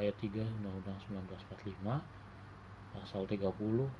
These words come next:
ayat satu Undang-Undang sembilan belas empat lima, Undang-Undang R I Nomor tiga Tahun dua ribu dua, atau Undang-Undang R I Nomor dua puluh Tahun dua ribu tiga. Jawabannya yang tidak termasuk dasar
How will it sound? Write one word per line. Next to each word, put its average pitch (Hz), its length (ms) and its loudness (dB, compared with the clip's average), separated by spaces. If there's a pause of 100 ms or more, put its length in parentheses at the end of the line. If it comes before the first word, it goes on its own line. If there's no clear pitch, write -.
(360)
ayat 95 320 2
satu 101 320 -4
Undang-Undang 92 400 -6
sembilan 92 240 -6
belas 92 160 -10
empat - 240 -10
lima, 101 240 2 (720)
Undang-Undang 127 400 6
R 117 160 4
I 113 80 8
Nomor 110 240 2
tiga 104 240 4
Tahun 101 160 -2
dua 98 160 -4
ribu 98 240 -2
dua, 104 200 2 (600)
atau 113 320 2
Undang-Undang 98 420 -4 (140)
R - 80 -4
I 110 40 0 (200)
Nomor 98 240 -2
dua 95 160 0
puluh 104 160 0
Tahun - 240 -10
dua 92 80 -10
ribu - 200 -12 (120)
tiga. - 120 -10 (560)
Jawabannya 131 600 12 (200)
yang 110 160 8 (120)
tidak 147 240 10
termasuk 107 480 12
dasar - 240 6